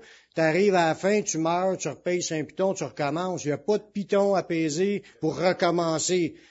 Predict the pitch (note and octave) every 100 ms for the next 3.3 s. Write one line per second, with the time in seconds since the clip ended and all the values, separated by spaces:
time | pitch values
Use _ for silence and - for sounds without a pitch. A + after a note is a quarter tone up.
0 | - D3 D3+ D#3+ - E3 E3 F#3 E3+ G3
1 | E3 F3 G3+ F#3 F#3 G3 F#3+ F#3 F3+ F3+
2 | F3 F#3+ F#3+ - C4 B3 - A#3 G#3+ -
3 | G3 G3 G3+